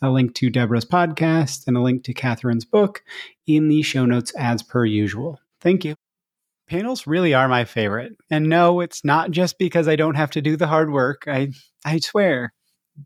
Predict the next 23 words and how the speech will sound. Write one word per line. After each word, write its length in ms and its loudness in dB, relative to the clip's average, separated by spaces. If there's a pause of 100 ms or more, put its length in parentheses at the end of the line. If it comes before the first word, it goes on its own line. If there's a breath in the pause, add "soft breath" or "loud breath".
(140)
They 120 2
give 260 0
you 160 2
a 60 2
chance 300 0
to 100 -4
hear 180 2
from 440 0
folks 360 -2
entirely 460 2
devoid 440 0
of 120 -4
my 200 0
own 260 0
views, 400 -2
which 160 -8
I 80 0
think 200 -2
is 400 -4
crucial 500 2
in 100 2
our 100 4
learning 540 0